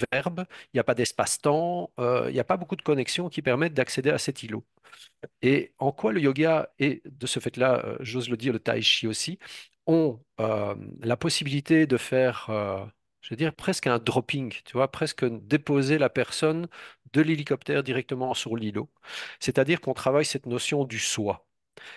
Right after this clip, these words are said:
Et, euh, ça me fait, ça me permet d'intégrer Jung et tout son travail d'individuation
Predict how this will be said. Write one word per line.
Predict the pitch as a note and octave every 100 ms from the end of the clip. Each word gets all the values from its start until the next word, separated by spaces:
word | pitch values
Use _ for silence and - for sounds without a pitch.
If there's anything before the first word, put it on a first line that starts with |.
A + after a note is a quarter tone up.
| - _
Et, | A#2 A#2+
euh, | A#2 A2+ A2 A2 - - A#1+ - - -
ça | -
me | B2
fait, | C3+ C3 B2 - _ _ _ -
ça | -
me | A#2 A2+
permet | - B2+ D3
d'intégrer | C3+ A#2+ B2 A2 B2 A2+
Jung | C3 E3+ C3
et |
tout | - C3
son | B2
travail | - A#2 B2+ C3
d'individuation | B2 B2+ A#2 A2+ G#2+ G2+ F#2 C3